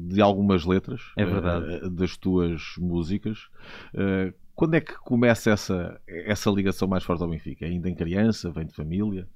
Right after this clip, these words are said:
Speaker 2: É do, era do meu pai. O meu pai era, o meu pai era completamente, eh, apaixonado pelo Benfica. Ainda na altura, lembro-me que nós íamos, eh, aos domingos, íamos sempre de carro, íamos ver os jogos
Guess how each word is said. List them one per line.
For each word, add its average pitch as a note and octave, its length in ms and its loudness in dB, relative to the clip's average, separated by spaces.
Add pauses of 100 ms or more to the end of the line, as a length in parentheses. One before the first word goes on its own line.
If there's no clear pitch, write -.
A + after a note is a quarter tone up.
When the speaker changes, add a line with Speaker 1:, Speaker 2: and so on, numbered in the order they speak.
(280)
Speaker 2:
É A#2+ 120 2
do, G#2+ 160 2
era G#2+ 200 0
do G2 80 0
meu F#2+ 160 -2
pai. D2+ 340 -10
O D#2 60 -6
meu E2+ 160 -6
pai F2 200 -4
era, F2 520 -6 (500)
o - 60 -4
meu F#2 100 -2
pai F#2 200 -2
era F2+ 220 0
completamente, F#2+ 840 -2 (1500)
eh, F2+ 240 -2
apaixonado F#2 680 -2
pelo F#2+ 220 -2
Benfica. F#2+ 540 -2
Ainda F#2+ 240 0
na G2 100 2
altura, G2 400 2 (360)
lembro-me G2+ 420 4
que - 100 -2
nós F#2+ 220 4
íamos, F#2+ 560 2 (140)
eh, F2 480 -4 (120)
aos F2 180 -4
domingos, F2+ 540 2
íamos F#2 300 -2
sempre E2+ 500 -6
de - 180 -16
carro, E2+ 480 -2 (400)
íamos G#2 280 6
ver G#2 180 2
os G2+ 100 4
jogos F2 500 0